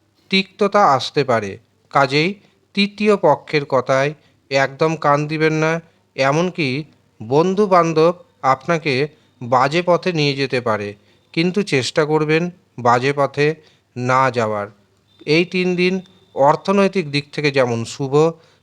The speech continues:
তেমনি কিছু কিছু দিক থেকে অশুভ, সেটা আপনাদের সাবধান করে দিলাম।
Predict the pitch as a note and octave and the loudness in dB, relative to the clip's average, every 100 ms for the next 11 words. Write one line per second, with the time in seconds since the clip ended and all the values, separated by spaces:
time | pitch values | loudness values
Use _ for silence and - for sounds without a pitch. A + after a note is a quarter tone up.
0 | _ F3 E3 F#3+ D#3+ C#3+ E3+ _ _ - | _ 0 2 2 0 -2 -8 _ _ -8
1 | F3 G3+ G#3 G#3 F3+ F3 - E3+ F3 D#3 | -8 -6 -6 -4 -4 -6 -6 -2 2 4
2 | D3 F3 D#3+ F3 F3 _ _ - - D#3 | 2 -2 -2 -2 -2 _ _ -6 -2 4
3 | D#3 - C#3 C3 C#3 - C#3+ C3+ A#2 C3+ | 4 2 -2 -2 -2 -2 -2 0 0 -2
4 | E3+ - _ _ - D3 B2+ G#2+ G2+ F2+ | -2 -10 _ _ 0 0 0 -4 -8 -10